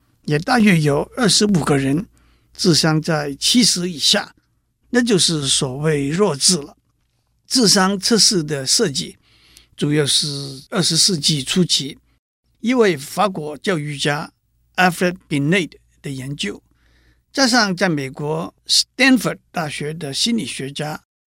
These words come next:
Louis Terman 的延伸，所以现在用的很多的智商测试方法就叫做 Stanford Binet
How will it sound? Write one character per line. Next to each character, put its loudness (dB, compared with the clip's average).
Louis 4
Terman 0
的 -10
延 -6
伸， 0
所 -2
以 -2
现 2
在 -2
用 -2
的 -6
很 -8
多 -4
的 -10
智 -2
商 -2
测 -2
试 0
方 -4
法 -8
就 -4
叫 0
做 -8
Stanford -2
Binet 0